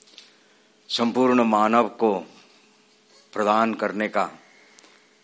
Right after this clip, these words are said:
खुले मुक्त हस्तों से सबसे बड़ा श्रेय स्वामी विवेकानंद को जाता है। इसलिए हम सबसे पहले उनको ही प्रणाम करते हैं। उपनिषद और इसकी परंपरा में वैदिक शांति मंत्र तो हम करेंगे ही,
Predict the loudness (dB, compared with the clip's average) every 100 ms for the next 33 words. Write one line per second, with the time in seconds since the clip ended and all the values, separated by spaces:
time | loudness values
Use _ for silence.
0 | -10 0 4 4 2 0 -6 -8 -10 -8
1 | -10 -6 -4 -2 -4 -4 -10 _ -20 -20
2 | _ _ _ _ _ _ _ _ _ -6
3 | -2 2 4 6 4 2 -2 -2 -2 -4
4 | -4 -6 -6 -6 -8 -10 -14 _ -16 -12
5 | -10 -10 -10 -10 -14 -14 -14 -14 -10 -10
6 | -10 -16 _ _ _ _ _ _ _ _
7 | -4 0 2 4 4 2 -2 -4 -8 -8
8 | -8 -6 -6 -6 -8 -10 -10 -8 -8 -8
9 | -10 -10 -14 -18 -14 -16 -16 _ _ _
10 | _ _ _ -8 0 2 4 4 2 0
11 | -6 0 0 0 -8 -16 -10 -10 -8 -8
12 | -6 -4 2 2 2 -2 -6 -14 _ _
13 | _ -10 -8 -2 -2 0 -4 -2 -4 -2
14 | -4 -4 -4 -4 -2 0 0 2 0